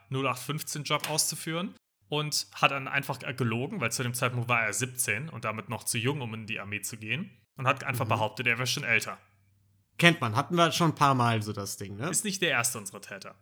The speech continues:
Speaker 1: Und er hat sich dann, äh, den Unionsstaaten angeschlossen, um gegen die Konföderierten, also die Südstaaten, äh, in den Krieg zu ziehen, ne? Also er
Speaker 2: Ja.
Speaker 1: hat für den Norden gekämpft, gegen den Süden.
Speaker 2: Er war quasi auf der guten Seite.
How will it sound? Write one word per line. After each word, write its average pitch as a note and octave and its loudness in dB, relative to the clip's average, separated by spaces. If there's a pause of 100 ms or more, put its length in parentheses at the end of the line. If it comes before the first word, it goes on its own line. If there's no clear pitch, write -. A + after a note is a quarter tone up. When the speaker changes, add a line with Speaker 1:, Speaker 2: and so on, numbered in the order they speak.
(120)
Speaker 1:
Und D#3 -2
er D#3 4
hat E3+ -2
sich F#3+ -6
dann, E3 0
äh, C#3 -2
den C3 0
Unionsstaaten D#3 4
angeschlossen, F3 -2
um C#3 -6
gegen C3 0
die B2+ -2
Konföderierten, B2 -2
also A2+ -4
die G#2+ -6
Südstaaten, D3 -2
äh, C3+ -4
in C3 -2
den B2+ -4
Krieg B2 -4
zu - -10
ziehen, - -8
ne? A#2+ -4
Also A#2+ -6
er B2 2
Speaker 2:
Ja. A#2+ 4
Speaker 1:
hat F#2+ -8
für - -8
den A#2+ -4
Norden C#3+ 2
gekämpft, C3+ -4 (100)
gegen A2+ 4
den G#2+ -12
Süden. - -14 (140)
Speaker 2:
Er A2 -6
war B2 0
quasi B2 0
auf A2+ -6
der A#2+ -2
guten A#2 -4
Seite. F#2+ -12